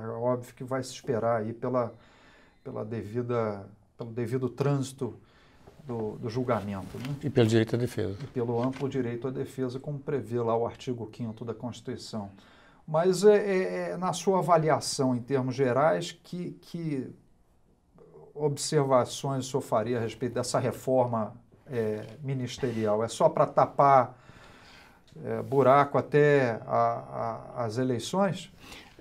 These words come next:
Speaker 2: É, eu faço uma leitura diferente da sua. Aqui o menos importante é a questão econômica, de qual a importância da agricultura, ou qual a importância do turismo, que eu até discordo um pouco de você, eu acho até que o turismo tem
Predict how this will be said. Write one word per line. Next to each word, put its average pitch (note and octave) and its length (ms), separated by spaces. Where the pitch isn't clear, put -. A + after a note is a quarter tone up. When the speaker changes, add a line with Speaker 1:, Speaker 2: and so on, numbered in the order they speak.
Speaker 2:
É, B2+ 180
eu C3+ 80
faço F3 240
uma F#3 80
leitura E3 280
diferente D3+ 340
da D#3+ 120
sua. A2 360
Aqui C3+ 220
o E3+ 40
menos E3 340
importante C#3+ 720
é C3 100
a B2+ 60
questão B2+ 320
econômica, A#2+ 600
de G#2+ 100
qual A#2 280
a A2+ 40
importância G#2+ 500
da G2+ 60
agricultura, A#2+ 600
ou A2 60
qual A2 160
a A2 40
importância A2+ 440
do G#2+ 160
turismo, A2 320
que - 80
eu A#2 40
até C3+ 220
discordo - 400
um G#2 40
pouco G#2 200
de - 40
você, - 200
eu B2 60
acho - 120
até B2 140
que B2 60
o - 20
turismo A#2+ 340
tem A#2+ 220